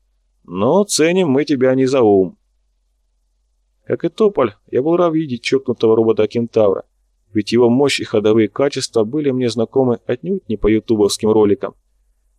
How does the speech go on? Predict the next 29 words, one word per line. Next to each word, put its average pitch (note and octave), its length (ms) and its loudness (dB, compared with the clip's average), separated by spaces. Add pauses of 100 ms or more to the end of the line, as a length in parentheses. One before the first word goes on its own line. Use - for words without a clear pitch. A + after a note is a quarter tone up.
(140)
Одного D#3 420 -2
я C#3+ 140 0
не B2+ 100 0
мог C#3+ 240 -2
разуметь: C3+ 640 -2 (460)
как - 260 -10
это D#3+ 180 -6
темным D3 480 -2
удалось B2 420 0
взять G#2+ 400 -4
полевого B2+ 400 2
искателя B2+ 460 -2
в C3+ 60 2
оборот? C#3+ 460 0 (640)
Не G2+ 180 -2
иначе, B2 280 -2
как G#2 160 -8
специально B2 540 -2
перепаивали A2 640 0
что-то G#2+ 340 -2
у G2+ 40 2
него G2+ 180 2
в - 20 -2
башке. G#2+ 460 -4 (2000)
В A#2+ 120 -2
общем, G3 280 0
пора B2+ 260 0
было D#3 180 -2
авторизоваться. B2+ 920 0